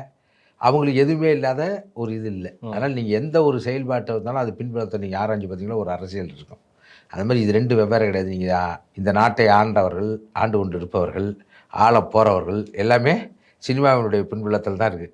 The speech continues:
Speaker 1: நீங்க பாருங்க, அண்ணாதுரையில இருந்து பார்த்தீங்கன்னா,
Speaker 2: ஆமா.
Speaker 1: அஹ், இந்திய சுதந்திர போராட்டத்திற்கு நாடகங்கள் பயன்பட்டுருக்கு.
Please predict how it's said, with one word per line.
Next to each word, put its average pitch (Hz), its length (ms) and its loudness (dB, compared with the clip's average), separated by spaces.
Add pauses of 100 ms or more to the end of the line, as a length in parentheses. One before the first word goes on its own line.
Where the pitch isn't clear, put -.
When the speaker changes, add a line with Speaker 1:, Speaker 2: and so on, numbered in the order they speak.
Speaker 1:
நீங்க 95 180 -10
பாருங்க, 98 300 -2 (100)
அண்ணாதுரையில 98 540 0
இருந்து 123 260 -6
பார்த்தீங்கன்னா, 98 540 -6
Speaker 2:
ஆமா. 117 220 0 (520)
Speaker 1:
அஹ், 85 200 -6
இந்திய 107 280 -2
சுதந்திர 107 320 0
போராட்டத்திற்கு 101 680 -2 (400)
நாடகங்கள் 95 520 0
பயன்பட்டுருக்கு. 95 520 -4